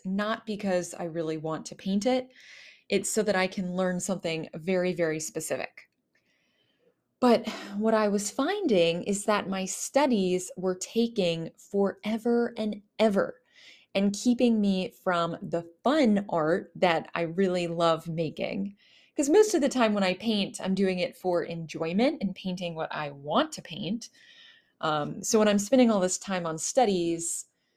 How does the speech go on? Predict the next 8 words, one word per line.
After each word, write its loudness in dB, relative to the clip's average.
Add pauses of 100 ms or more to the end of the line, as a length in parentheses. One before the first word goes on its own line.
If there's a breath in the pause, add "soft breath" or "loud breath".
(400)
eh, 0 (340 loud breath)
you 0
know, -6 (200)
I -2
just -2
wasn't 0 (120)
loving -2
it. -12